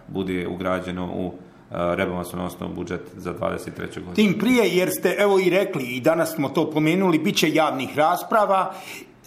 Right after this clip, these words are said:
Speaker 2: o, o rebalansu o kome stalno govorimo, bar jedna, a o, a, budžetu za dvije hiljade dvadeset treću, kako ja mogu procijeniti, bar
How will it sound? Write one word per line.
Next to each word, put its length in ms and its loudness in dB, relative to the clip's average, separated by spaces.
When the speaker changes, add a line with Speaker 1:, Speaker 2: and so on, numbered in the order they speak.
Speaker 2:
o, 420 4
o 40 4
rebalansu 760 2
o 100 2
kome 340 0
stalno 340 2
govorimo, 500 4
bar 280 4
jedna, 380 2
a 320 2
o, 420 2
a, 300 4
budžetu 400 4
za 120 4
dvije 260 4
hiljade 400 2
dvadeset 580 0
treću, 460 2
kako 280 2
ja 160 6
mogu 240 0
procijeniti, 520 2
bar 260 2